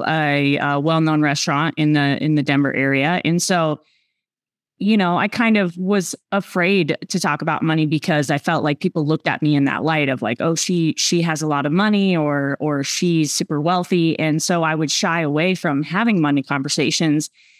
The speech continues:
And a big thing is that I realized I would pay for other people a lot when we'd go out, you know, I'd buy everyone dinner or whatever, because I was trying to get rid of the money so I would fit in.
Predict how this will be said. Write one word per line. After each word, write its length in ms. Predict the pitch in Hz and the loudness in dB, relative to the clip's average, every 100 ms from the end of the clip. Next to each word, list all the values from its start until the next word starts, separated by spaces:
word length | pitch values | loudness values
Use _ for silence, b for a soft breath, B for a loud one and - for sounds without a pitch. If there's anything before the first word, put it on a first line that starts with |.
| b | b
And 160 | 175 185 | -2 0
a 60 | 160 | 2
big 260 | 208 214 | 0 0
thing 280 | 208 170 160 | 0 2 2
is 320 | 151 156 156 | 2 0 -2
that 260 | 160 143 143 | -2 -2 -2
I 100 | 151 | -2
realized 640 | 151 165 160 156 147 143 - | -2 0 0 0 0 -2 -4
I 120 | 156 | -2
would 340 | 156 151 135 - _ _ _ | 0 0 -2 -6 _ _ _
pay 300 | - 185 165 | -4 0 2
for 180 | 202 226 | 2 0
other 200 | 202 190 | 0 0
people 440 | 185 196 196 170 139 | 0 -2 0 -2 -2
a 20 | |
lot 380 | 131 143 - 202 | -2 -2 -2 2
when 160 | 240 | 2
we'd 160 | 202 151 | 2 2
go 120 | 139 | 0
out, 440 | 147 180 220 214 - | 0 2 0 -2 0
you 160 | 196 | 0
know, 320 | 190 190 196 | 2 2 2
I'd 180 | 190 165 | 2 0
buy 200 | 165 156 | 0 0
everyone 320 | 160 160 156 | 0 0 0
dinner 280 | 165 208 214 | 2 2 2
or 40 | 202 | 2
whatever, 380 | 202 202 196 190 | 2 0 0 0
because 320 | 196 208 190 | -2 -2 0
I 100 | 180 | 0
was 100 | 175 | -2
trying 260 | - 214 | 0 2
to 60 | 208 | 2
get 140 | 160 | 2
rid 200 | 165 196 | 0 2
of 140 | 208 160 | 2 2
the 60 | 160 | 2
money 280 | 147 147 | 4 4
so 120 | 143 151 | 2 0
I 80 | |
would 140 | 147 127 | 0 -2
fit 260 | - 147 | -2 0
in. 280 | 135 120 139 | 0 -2 -4